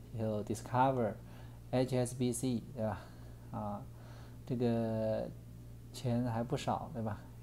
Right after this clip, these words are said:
嗯，一百多、两百多、三百多，还，还有七百五啊。当然七百五，像H S B C七百五，它这个要求很高，可能要你存，存个十万块钱啊。当然大家有闲钱的可以存个两个月吧，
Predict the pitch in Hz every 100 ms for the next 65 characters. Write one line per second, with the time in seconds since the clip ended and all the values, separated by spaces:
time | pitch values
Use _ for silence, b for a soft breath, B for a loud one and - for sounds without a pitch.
0 | 131 117 110 127 127 117 107 117 120 123
1 | 120 - B B B - 120 123 113 110
2 | 117 117 123 127 113 107 113 117 110 107
3 | 123 113 - 147 135 135 117 - 104 107
4 | 131 123 - 151 147 135 113 113 123 123
5 | 135 131 131 131 127 131 120 131 131 120
6 | 120 131 123 123 123 120 107 104 117 117
7 | 110 120 123 117 - 117 117 - B B
8 | B B - 127 135 117 123 135 147 147
9 | 135 123 170 - - B B B B -
10 | 101 107 104 117 127 127 131 127 127 131
11 | - - 143 117 110 - 123 135 120 127
12 | 120 127 120 117 113 123 135 131 123 120
13 | 117 113 113 98 120 165 151 120